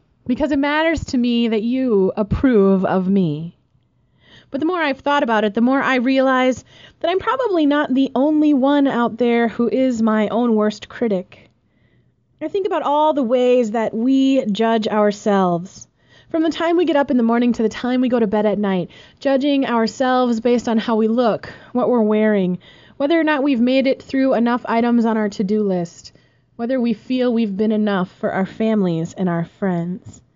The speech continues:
And I suspect that at the bottom of it all, our desire for the approval of others ultimately stems from these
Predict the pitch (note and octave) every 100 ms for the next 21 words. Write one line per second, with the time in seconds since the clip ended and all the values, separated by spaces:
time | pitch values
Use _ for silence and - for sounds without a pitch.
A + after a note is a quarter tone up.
0 | _ _ _ _ _ _ _ B3+ D4+ F#4+
1 | - - - - G3+ F3 - - _ _
2 | _ _ _ _ - C#4 D4+ D#4 F4+ G4
3 | D4+ A#3+ B3+ C4 G#3+ A3+ A#3 A3 B3+ D4
4 | E4 D#4+ - B3+ A3 G#3 G3 - D4 D4
5 | D4 C#4 A3+ G3+ - G#3+ G#3+ G#3 G#3+ G#3
6 | - _ - _ - F4+ - E4+ B3 -
7 | - C4 B3+ B3 - A#3 G#3+ G#3 G#3+ A3
8 | - _ _ A#3 A3+